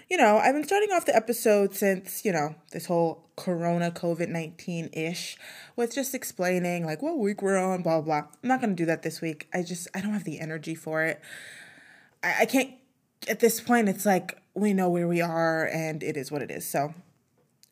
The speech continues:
it, when we get out, we get out. If we don't get out, we haven't been out, so nothing's gonna change.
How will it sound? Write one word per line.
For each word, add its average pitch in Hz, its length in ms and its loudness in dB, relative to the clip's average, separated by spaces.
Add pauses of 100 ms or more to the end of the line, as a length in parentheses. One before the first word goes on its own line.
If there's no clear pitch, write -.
(140)
it, - 160 -4
when 190 120 2
we 202 80 4
get 247 180 8
out, 233 180 10
we 196 60 6
get 165 160 4
out. 156 220 6
If 175 100 -4
we 180 60 0
don't 175 200 2
get 156 120 2
out, 156 340 4 (1120)
we 165 120 -2
haven't 196 240 8
been 247 160 8
out, - 260 0
so 151 220 -2 (140)
nothing's 180 300 -2
gonna 120 140 -10
change. - 320 -16